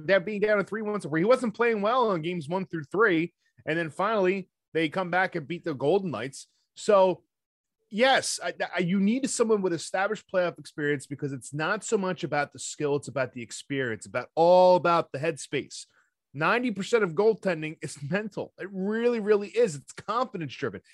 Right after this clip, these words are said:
If your confidence is low, guess what? You're gonna play like crap. But you have a guy who comes in here and who can actually, you know, settle things down, not overthink the game, and just play the game and focus in on that. You need playoff experience to gain that in the first place. So, like, this season,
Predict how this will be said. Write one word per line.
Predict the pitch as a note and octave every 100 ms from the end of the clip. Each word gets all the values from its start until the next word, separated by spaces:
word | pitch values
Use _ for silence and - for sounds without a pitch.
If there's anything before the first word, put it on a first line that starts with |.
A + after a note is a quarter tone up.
| _
If | C#3+
your | G3+ C4
confidence | - A#3 C#4 G#3+ G3 E3
is | D#3 C#3
low, | A#3+ G#3+
guess | D3+ G#3 G3 -
what? | C4+ G3
You're | E3+
gonna | F#4 D4
play | - A#3+ B3+
like | G3+ D#3+
crap. | G#3 G#3 G3+ - _ _ -
But | C#3 F#3+
you | G#3+
have | G3
a | F#3
guy | G#3 A#3+
who |
comes | G3 G#3+ F#3
in | F#3+
here | F#3 F#3+ F3 _ _ D3
and | D3 C#3+
who |
can | C#3 -
actually, | D3 D3 E3+ - F3 E3 D3 C3+ _ _
you | C#3+
know, | C3
settle | A2+ - E3+ F3+
things | F3 D#3+ C3
down, | D3 D3 C#3+
not | C#3+ D#3+
overthink | D3+ C#3+ - C#3+
the | A#2+
game, | A#2+ C#3+ B2+
and |
just | A#2+ A#2+ -
play | C3+
the | C3+
game | B2+ D3 C3+
and | G2+ -
focus | C3 C3 B2
in | C3
on | A#2+
that. | A#2 C3 C#3+ _ _
You | B2 C#3
need | C#3 C#3
playoff | - C#3+ B2
experience | - - B2+ A2+ -
to | G#2+ F#2+
gain | A#2 A#2+ A#2+
that | A2+ E2+
in | F#2
the |
first | - G#2 G2+ -
place. | D#2 - _ _ _ -
So, | F#3+
like, | F3 E3 -
this | A3 -
season, | G#3 G3+ D3+ G2